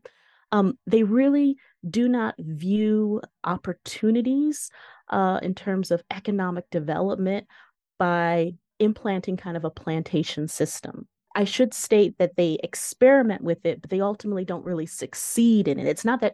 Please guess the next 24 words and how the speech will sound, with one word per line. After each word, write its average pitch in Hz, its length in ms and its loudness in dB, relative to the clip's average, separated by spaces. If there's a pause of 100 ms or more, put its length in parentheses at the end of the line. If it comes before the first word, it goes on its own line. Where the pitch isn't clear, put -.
you 170 60 -12
can't 180 320 -4
get - 160 -8
sugar 175 340 -2
cane 147 520 -6 (360)
and 175 120 2
they're 180 80 2
not 170 180 0
having 160 280 -2
access 156 380 -4
to, 160 140 -4
like, 143 160 -4
sugar 156 320 -4
cane 196 400 2
<laughs> 165 80 -4
being 160 220 -2
produced 160 540 -6 (120)
on 165 160 -4
some 165 180 -6
of 143 60 -4
the 151 140 0
islands 190 400 0 (440)
or 165 100 0
coconuts. 165 760 0